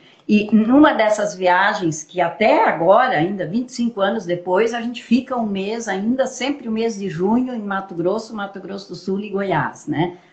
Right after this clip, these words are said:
A gente faz numa viagem. Nós estávamos nos preparando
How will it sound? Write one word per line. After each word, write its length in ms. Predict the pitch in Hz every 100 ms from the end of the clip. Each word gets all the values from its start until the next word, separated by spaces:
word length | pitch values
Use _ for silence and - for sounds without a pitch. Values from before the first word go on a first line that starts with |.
| -
A 20 |
gente 240 | 160 156
faz 300 | - 170 180
numa 280 | 175 185 196
viagem. 500 | 196 185 156 143 139 - _ - _ _ -
Nós 280 | 190 208 208
estávamos 680 | - 208 214 226 226 202
nos 300 | 202 196 -
preparando 1200 | - 226 262 262 233 208 190 196 247 226 151 -